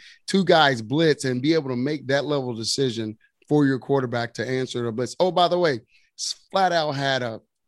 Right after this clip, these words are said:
fifteen-yard comeback in my mind, that happened, boom. The, the,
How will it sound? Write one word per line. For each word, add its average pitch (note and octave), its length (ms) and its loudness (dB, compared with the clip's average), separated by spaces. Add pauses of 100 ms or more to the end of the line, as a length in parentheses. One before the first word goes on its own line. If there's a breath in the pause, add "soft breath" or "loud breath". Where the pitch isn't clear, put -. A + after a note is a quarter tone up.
fifteen-yard D#3 540 0
comeback C#3+ 340 -2
in B2+ 80 -6
my B2 100 -4
mind, C3 400 -2
that C3+ 120 -2
happened, B2+ 340 -4
boom. A#2+ 260 -4 (320 loud breath)
The, A#2+ 120 -4
the, C3 180 -4